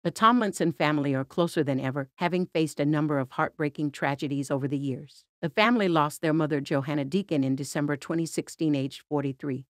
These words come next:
following a battle with leukemia. In March twenty nineteen, the family suffered further devastation when sister Felicite Tomlinson died accidentally, aged just eighteen,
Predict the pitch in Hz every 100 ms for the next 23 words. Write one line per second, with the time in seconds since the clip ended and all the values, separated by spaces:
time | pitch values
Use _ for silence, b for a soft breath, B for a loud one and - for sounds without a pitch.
0 | _ 180 175 190 190 139 147 139 156 143
1 | 131 139 131 160 135 - - _ _ 185
2 | 190 180 - 202 196 175 143 143 156 131
3 | 143 _ 143 185 190 196 185 - 151 143
4 | - 165 156 156 151 147 - 135 139 143
5 | 139 135 190 180 165 - 151 151 - 127
6 | - 156 151 143 131 143 143 135 143 135
7 | - 139 147 135 139 139 _ 175 202 -
8 | 170 147 180 190 - 135 131